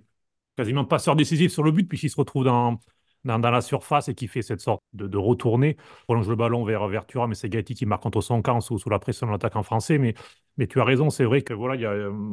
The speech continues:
on sent un vrai système de jeu huilé de la part de, de Simone Inzaghi. Alors, il y a beaucoup de mérite aussi pour Max Allegri, il faut le rappeler, les jeunes. Euh, il a, il a travaillé dans des situ-, dans un contexte difficile, euh, depuis son retour. Il y a eu les pénalisations la, la saison passée, toutes ces choses-là qui ont pesé.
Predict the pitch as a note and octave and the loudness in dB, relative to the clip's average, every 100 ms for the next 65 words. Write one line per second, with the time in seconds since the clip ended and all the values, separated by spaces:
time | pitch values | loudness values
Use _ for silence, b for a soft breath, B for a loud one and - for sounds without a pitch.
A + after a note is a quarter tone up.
0 | D#2 - _ A2+ - C3+ A2 E3 - - | -10 -14 _ -8 0 0 2 0 0 0
1 | D3+ C#3+ C3+ C3+ C#3 F#3+ F#3+ B B B | 0 2 2 2 6 6 4 B B B
2 | _ - A2 A#2+ C#3 D3+ D3 C3+ C#3+ B2 | _ -8 -4 0 2 4 4 4 4 4
3 | B2 A#2+ B2 C3 B2 B2 A2+ B2 E3 B2+ | 4 4 0 0 0 0 2 2 2 4
4 | C3 - F3+ F3+ F3+ E3+ - C3 C3+ B2+ | 2 0 -2 -2 -2 -6 -8 -6 -4 -4
5 | - B2+ C3 G3 A#2+ G2+ G#2+ D3+ G2+ E2+ | 0 2 4 2 4 2 2 2 2 4
6 | C#3 F3 - b b - G2+ G2+ G2 G2+ | 4 4 0 b b -8 -4 0 0 0
7 | G2+ G#2+ G#2+ G#2 G2+ - - - A2+ A#2+ | 0 0 0 0 -4 -8 -16 -8 -2 -2
8 | G#2+ D#3 F#3 - B2 A2+ C#3+ - F#3 F2 | 2 4 4 0 -2 -2 -4 0 0 -2
9 | - A#2 G2+ G#2+ G#2+ - G2+ A#2 D3 D#3 | -6 -4 -2 -2 -2 0 2 2 6 6
10 | C#3+ A2 F2 A2 A2 G#2+ G#2+ A2 - A#2 | 6 4 2 0 -2 -2 0 -2 0 -2
11 | G#2 G2 G2+ F#2+ G2+ A2+ - B2 G#2+ - | 0 0 -2 -4 -4 -4 -2 -4 -4 -6
12 | - A2 A2 A#2 G2+ F#2 A#2+ D3+ | -2 0 0 0 -2 2 4 4